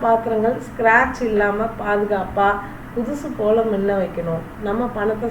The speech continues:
சேமிச்சுக்கணும், சுற்றுச்சூழலையும் நம்ம பாதுகாக்கணும். அப்ப இந்த மெஷ் கம்பி துணி ஒரு சிறந்த வழி. உங்க சமையலறை சுத்தம் செய்யும் கருவிகள்ல இது ஒரு நம்பகமான கூடுதலா அமையும். இந்த மெஷ் கம்பி துணியை நீங்க வாங்கி பயன்படுத்த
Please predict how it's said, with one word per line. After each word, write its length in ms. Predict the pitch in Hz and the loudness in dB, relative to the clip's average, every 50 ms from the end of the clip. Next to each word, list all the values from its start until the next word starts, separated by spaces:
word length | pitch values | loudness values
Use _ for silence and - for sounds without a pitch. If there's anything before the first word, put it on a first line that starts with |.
| 226 - | -2 -2
சேமிச்சுக்கணும், 680 | 202 190 190 190 - - 180 - 175 170 165 165 165 - - - - - - - - | -2 0 -2 -2 -4 -6 -8 -6 -4 -4 -4 -4 -6 -8 -10 -14 -14 -14 -14 -10 -6
சுற்றுச்சூழலையும் 840 | - 247 - - 311 311 302 311 294 269 254 262 262 285 285 285 262 | -6 -4 -4 -4 -6 -6 -2 0 2 4 4 4 2 0 0 -2 0
நம்ம 200 | 240 220 202 190 185 180 | 0 0 -2 -2 -2 -2
பாதுகாக்கணும். 720 | 185 190 196 202 202 190 180 - 180 180 175 165 - - - - - - - 196 | 0 0 0 0 0 -2 -2 -4 -6 -6 -8 -8 -8 -10 -14 -16 -14 -12 -10 -10
அப்ப 220 | 196 - - 285 285 262 | -6 -2 0 2 2 2
இந்த 120 | 226 208 190 185 190 | 2 2 2 0 0
மெஷ் 240 | 196 202 - - - 208 | -2 -2 -4 -2 0 0
கம்பி 240 | 202 208 202 220 208 - | 2 2 0 -2 -2 -2
துணி 200 | 185 185 208 233 254 - - 208 | 0 0 2 2 0 -2 -4 -6
ஒரு 120 | 196 185 - - | -6 -6 -4 -4
சிறந்த 320 | 190 175 190 202 208 214 190 175 | -2 -2 0 2 2 2 2 2
வழி. 220 | 170 165 165 - - - - - - - - - 214 226 | 0 -2 -2 -4 -8 -10 -14 -16 -16 -16 -12 -6 -2 -2
உங்க 160 | 262 294 330 339 330 302 | 2 4 4 2 2 2
சமையலறை 480 | 269 254 247 254 254 254 254 240 247 240 240 233 | 0 0 2 2 4 4 2 2 0 -2 -4 -6
சுத்தம் 340 | 220 - - 233 233 226 233 | -8 -4 -2 -2 0 0 2
செய்யும் 280 | 214 208 202 196 196 - 196 | 2 2 0 0 -2 -2 -2
கருவிகள்ல 640 | 196 208 220 226 220 196 190 180 180 170 175 196 233 - - - - - - - - 226 220 226 | 0 0 0 2 0 0 0 -2 -2 -2 -2 0 0 0 -2 -6 -12 -12 -14 -12 -6 -4 -4 -2
இது 180 | 202 240 277 330 339 - - - - 214 | 0 0 0 0 -2 -4 -6 -6 -4 -2
ஒரு 100 | 202 202 196 202 | -2 0 0 0
நம்பகமான 680 | 202 220 240 247 294 294 294 302 294 269 254 240 233 233 277 - - - | 0 0 2 2 2 2 2 0 -2 0 0 2 2 2 0 -2 -6 -2
கூடுதலா 520 | - 247 254 247 254 202 196 190 196 202 196 - 165 | 0 2 2 2 2 2 2 2 2 2 0 0 -2
அமையும். 400 | 160 170 180 185 180 180 180 - - - - - - - - - - - | -4 -2 -2 -2 -2 -2 -4 -8 -12 -14 -16 -16 -18 -18 -18 -16 -12 -8
இந்த 120 | 190 185 175 180 | -6 -4 -2 0
மெஷ் 240 | 196 214 208 - - | 0 0 0 -2 -2
கம்பி 260 | 254 240 240 247 254 254 - | 0 0 0 0 0 0 0
துணியை 280 | 254 233 233 226 220 220 226 - - - 226 | 0 2 2 2 2 0 -2 -6 -8 -4 0
நீங்க 180 | 208 214 202 190 190 185 | 0 2 2 0 0 0
வாங்கி 300 | 196 233 262 277 277 277 - - | 0 0 0 -2 -4 -6 -4 0
பயன்படுத்த 540 | 220 214 226 254 262 269 254 226 202 - | 2 4 4 2 2 0 -2 -2 -2 -4